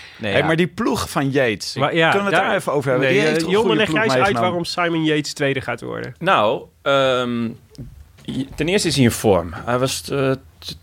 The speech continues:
Speaker 1: tweede in Parijs-Nice
Speaker 3: Mhm.
Speaker 1: of in de Tirreno, een van de twee. Ehm, hij is in vorm en er, er zijn acht aankomsten bergop. En, ehm, een aantal daarvan ook zijn echt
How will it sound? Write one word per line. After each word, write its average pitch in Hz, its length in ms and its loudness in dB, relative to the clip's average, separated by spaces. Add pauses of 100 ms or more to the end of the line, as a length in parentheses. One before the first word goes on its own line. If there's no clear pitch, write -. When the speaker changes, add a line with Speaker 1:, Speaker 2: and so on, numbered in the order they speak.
Speaker 1:
tweede 196 460 -2
in 196 100 -4
Parijs-Nice 185 760 0
Speaker 3:
Mhm. 117 180 2
Speaker 1:
of 131 120 0
in 160 60 0
de 143 60 -2
Tirreno, 98 480 0
een 110 140 -4
van 113 80 -6
de 95 60 -6
twee. - 280 -6 (460)
Ehm, 135 760 2 (680)
hij 120 160 0
is 123 100 0
in 123 60 0
vorm 185 440 -2 (600)
en 135 420 2 (720)
er, 123 100 -4
er 117 140 2
zijn 127 160 0
acht - 240 0
aankomsten 110 440 -2
bergop. 95 460 0 (640)
En, 117 500 0
ehm, 95 760 -2 (480)
een 113 180 -6
aantal 175 400 0
daarvan 127 640 0 (180)
ook 113 420 -2 (320)
zijn 131 260 0
echt - 160 -6